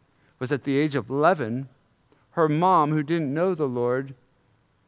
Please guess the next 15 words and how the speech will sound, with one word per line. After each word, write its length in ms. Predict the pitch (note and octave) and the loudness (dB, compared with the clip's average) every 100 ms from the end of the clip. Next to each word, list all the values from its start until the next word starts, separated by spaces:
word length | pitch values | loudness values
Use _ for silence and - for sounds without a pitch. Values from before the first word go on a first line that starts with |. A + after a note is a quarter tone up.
| _ _ _ - | _ _ _ -2
was 240 | C#3 C3+ | -2 -2
threatening 640 | - E3+ D3+ D#3+ C#3+ C#3+ | 0 0 2 2 0 0
not 200 | D#3 D3+ | -2 -2
letting 200 | D3 D3+ | -2 0
her 120 | D3 C#3 | 0 -2
go 180 | D3+ | -2
to 80 | C#3 | -4
Sunday 320 | - D3+ D3 | -6 -4 -4
school 240 | B2+ - A2 | -4 -8 -10
class 360 | - F#2+ G2 | -8 -8 -8
anymore, 260 | A2+ G#2 A2 | -10 -8 -8
not 180 | A#2 A2+ | -8 -6
going 180 | C#3+ C3 | -2 -2
to 80 | |
church. 640 | A#2 - D#3+ A#2 - - | -4 -8 -6 -6 -12 -20